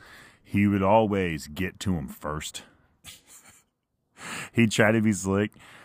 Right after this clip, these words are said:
and he'd, like, get to them before anybody else, and he'd always pull them aside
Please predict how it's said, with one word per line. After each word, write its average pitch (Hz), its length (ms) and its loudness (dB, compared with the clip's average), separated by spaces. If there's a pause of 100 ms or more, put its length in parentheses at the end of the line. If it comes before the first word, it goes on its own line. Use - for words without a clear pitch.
and 85 180 -6
he'd, 90 200 0
like, 78 320 -2 (600)
get 120 300 4
to 123 180 6
them 104 240 6
before 98 320 2
anybody 90 460 2
else, 76 380 -4
and 80 180 -6
he'd 82 160 -2
always 87 360 2
pull 90 280 0
them 82 160 -2
aside 76 540 -4